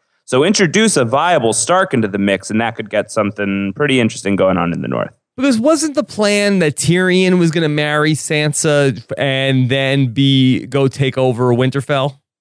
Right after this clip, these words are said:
Speaker 1: Yes, that was the plan.
Speaker 2: Okay. So if Littlefinger, could he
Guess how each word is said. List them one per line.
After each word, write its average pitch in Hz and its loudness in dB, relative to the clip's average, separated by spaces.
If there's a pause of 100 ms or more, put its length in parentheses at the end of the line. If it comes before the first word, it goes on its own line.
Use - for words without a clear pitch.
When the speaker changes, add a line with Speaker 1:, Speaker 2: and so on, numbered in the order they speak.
Speaker 1:
Yes, 113 0
that - 0
was - -2
the - -20
plan. - -12 (260)
Speaker 2:
Okay. 110 -4 (340)
So 160 2
if 165 0
Littlefinger, 175 0
could 147 0
he 208 2